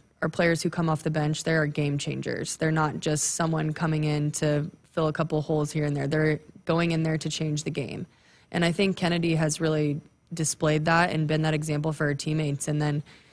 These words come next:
this weekend, we had a lot of people who had to step up and, and be those game changers. Like, Hayden came in and got a couple big kills and some digs, and Maggie was playing for a little bit and had some awesome kills and great blocks. And so we've kind of changed the verbiage that we're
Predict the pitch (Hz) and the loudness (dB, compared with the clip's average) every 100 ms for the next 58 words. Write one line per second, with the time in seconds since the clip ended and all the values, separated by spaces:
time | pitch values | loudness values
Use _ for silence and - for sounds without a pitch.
0 | _ - 165 196 190 180 170 170 151 156 | _ -4 0 0 2 2 2 2 2 2
1 | 170 175 160 156 151 156 160 151 151 - | 2 0 2 2 2 2 2 2 -2 0
2 | 151 160 151 170 156 147 151 170 165 156 | -2 2 0 2 -2 0 -2 -4 -2 0
3 | 151 170 160 156 160 151 160 147 147 147 | 0 0 0 0 -2 -2 0 0 -2 0
4 | 147 160 165 170 160 170 156 156 151 151 | -2 0 0 2 0 0 0 0 0 0
5 | 147 147 - - - 160 165 175 170 165 | 0 -2 -4 -18 -4 0 2 0 0 0
6 | 165 160 170 170 165 160 160 156 156 165 | 0 2 2 2 2 -2 0 -2 0 2
7 | 165 156 160 151 147 143 - 160 165 165 | 2 2 0 0 0 -2 0 0 2 0
8 | 160 - 156 151 160 151 151 147 147 160 | -2 -2 -2 0 0 2 2 0 0 0
9 | 156 - 156 151 151 160 147 160 156 156 | -2 -2 -2 0 0 -2 -2 0 0 -2
10 | 139 147 - 151 151 156 - 143 143 151 | -2 -2 -2 0 2 0 -6 -6 -2 -2
11 | 147 - - - - _ 196 180 240 240 | -2 -4 -20 -20 -20 _ -4 0 2 2
12 | 196 - 170 170 180 180 - 165 156 151 | 2 0 2 2 2 -2 0 4 4 4
13 | 147 156 156 165 175 185 175 | 2 0 2 2 2 0 2